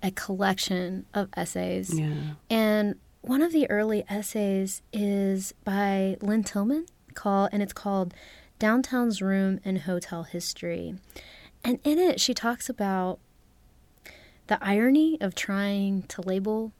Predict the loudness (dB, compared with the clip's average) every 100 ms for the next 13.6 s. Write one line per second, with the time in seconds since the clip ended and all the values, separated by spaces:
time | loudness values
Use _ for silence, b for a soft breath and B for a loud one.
0 | _ -4 0 2 2 4 6 4 2 -6
1 | -8 -8 B B B -20 -4 2 4 6
2 | 4 2 -2 -12 _ -20 _ 8 10 10
3 | 8 8 4 2 -2 -4 -4 -4 -2 2
4 | 0 0 -2 2 2 4 4 2 -2 0
5 | 0 0 -2 -4 -6 -4 -4 -2 0 0
6 | 0 0 -2 -8 -20 _ _ _ _ _
7 | _ -4 4 6 6 6 6 6 4 2
8 | 0 -2 -8 -2 0 0 0 0 0 -4
9 | -4 -4 0 0 0 -2 -2 -2 -4 -4
10 | 0 0 -2 -8 B B B B B _
11 | _ -2 2 2 0 -2 0 2 2 0
12 | -6 -6 0 4 4 4 0 0 0 0
13 | 0 -2 -4 -2 -2 -4